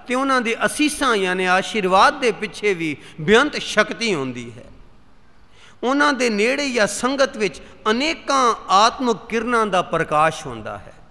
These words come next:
ਜਾਂ ਪਾਰਸ ਕਲਾ ਦੀ ਦਾਮਨਕ ਸ਼ਕਤੀ ਹੁੰਦੀ ਹੈ ਉਹਨਾਂ ਦੀ ਸੰਗਤ ਵਿੱਚ, ਜੋ ਹੋਣਹਾਰ ਅਭਿਲਾਖੀ ਜਗਿਆਸੂਆਂ ਦੀਆਂ ਰੂਹਾਂ ਉੱਤੇ ਸਹਿਜ ਸੁਭਾਏ ਆਤਮਿਕ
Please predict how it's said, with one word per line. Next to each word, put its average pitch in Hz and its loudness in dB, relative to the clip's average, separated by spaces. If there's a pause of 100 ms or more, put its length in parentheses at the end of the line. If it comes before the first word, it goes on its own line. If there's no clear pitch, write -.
(1700)
ਜਾਂ 185 4 (200)
ਪਾਰਸ 226 4
ਕਲਾ 214 4
ਦੀ 190 -4
ਦਾਮਨਕ 180 2
ਸ਼ਕਤੀ 202 -4
ਹੁੰਦੀ 113 -10
ਹੈ 107 -20 (640)
ਉਹਨਾਂ 147 -2
ਦੀ 127 -8
ਸੰਗਤ 127 -12
ਵਿੱਚ, 98 -20 (680)
ਜੋ 214 2 (120)
ਹੋਣਹਾਰ 180 4 (260)
ਅਭਿਲਾਖੀ 180 2
ਜਗਿਆਸੂਆਂ 202 0
ਦੀਆਂ 185 0
ਰੂਹਾਂ 226 0
ਉੱਤੇ 185 -2 (220)
ਸਹਿਜ 220 0
ਸੁਭਾਏ 175 0 (260)
ਆਤਮਿਕ 214 4